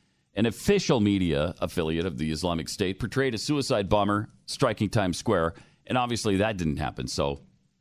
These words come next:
maybe it means nothing, but y-, we should just obviously be vigilant. And you, you can never stop with these people because they continue to make these threats over and over and over again. They want an operation in Times Square.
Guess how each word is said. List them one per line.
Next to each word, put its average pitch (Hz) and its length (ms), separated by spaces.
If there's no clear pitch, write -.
maybe 208 280
it 160 100
means 127 260
nothing, 165 460
but 113 200
y-, 123 100
we 120 180
should 117 200
just 110 260
obviously 87 500
be 80 180
vigilant. 76 580
And 71 100
you, 78 140
you 80 120
can 92 120
never 76 220
stop 73 380
with 73 100
these - 160
people 73 300
because 71 420
they 151 120
continue 156 400
to 151 60
make 143 200
these 143 200
threats - 500
over 131 260
and 123 100
over 117 180
and 110 80
over 120 260
again. 69 300
They 131 160
want 143 320
an 147 120
operation 127 560
in 113 80
Times 110 260
Square. 82 380